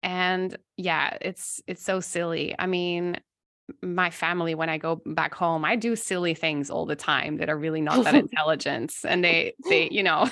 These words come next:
Speaker 1: <laughs> they always make fun of me. They're like, "Oh yeah,
Speaker 2: <laughs>
Speaker 1: gifted, right? Okay." <laughs> You know, when I'm, like, completely misreading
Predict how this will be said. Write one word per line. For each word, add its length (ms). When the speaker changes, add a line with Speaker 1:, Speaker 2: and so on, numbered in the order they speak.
Speaker 1:
<laughs> 160
they 160
always 340
make 280
fun 240
of 80
me. 240
They're 160
like, 240
"Oh 240
yeah, 300
Speaker 2:
<laughs> 100
Speaker 1:
gifted, 480
right? 380
Okay." 680
<laughs> 60
You 160
know, 320
when 240
I'm, 140
like, 380
completely 560
misreading 840